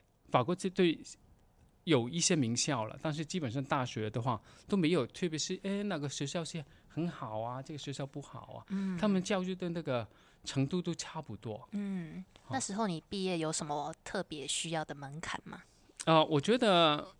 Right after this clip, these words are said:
Speaker 1: 呃，这个毕业要做个毕业展啊，然后我觉得很好玩的，它是你根本不可以有，可以，好像不可以准备，也可以准备。它的意思就是说，它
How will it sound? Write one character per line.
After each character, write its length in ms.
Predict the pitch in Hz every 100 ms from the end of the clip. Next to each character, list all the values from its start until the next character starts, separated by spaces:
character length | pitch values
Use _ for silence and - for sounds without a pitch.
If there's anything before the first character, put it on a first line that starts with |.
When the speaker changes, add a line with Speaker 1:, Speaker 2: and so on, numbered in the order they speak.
| _
Speaker 1:
呃， 680 | 165 151 156 151 147 139 - - _ -
这 160 | - 285
个 180 | 196
毕 240 | - 240 233
业 380 | 226 208 196 196
要 100 | 196
做 220 | 220 190
个 280 | 170 139 131
毕 200 | - 180
业 120 | 160
展 300 | 143 110 110
啊， 180 | 107 117
然 120 | 127
后 280 | 151 143 131 _ _ _ -
我 100 | 135
觉 120 | 180
得 80 | 180
很 160 | 170
好 180 | 185 170
玩 220 | 113 117
的， 240 | 127 113 123
它 180 | - 165
是 300 | - 165 135 - _ - - _ _ -
你 140 | 156 - _ -
根 360 | 240 240 240
本 500 | 226 151 117 113 113 - _ _ _
不 120 | 208 190 -
可 220 | - 160
以 280 | 170 117 - - -
有， 200 | 151 120 - _ -
可 280 | - - 156
以， 300 | 202 165 120 - _ - 143
好 140 | -
像 280 | 135 202 185
不 200 | - 233
可 140 | -
以 60 | 151
准 240 | - 101
备， 280 | 110 143 120 _ _ _ -
也 120 | 123
可 160 | -
以 40 | 156
准 260 | 123 95
备。 260 | 98 123 90 _ _ _ - - - -
它 140 | - 220
的 40 |
意 160 | 196 202
思 140 | -
就 140 | 147
是 100 | 165
说， 340 | 160 175 151 156
它 540 | - - 202 208 214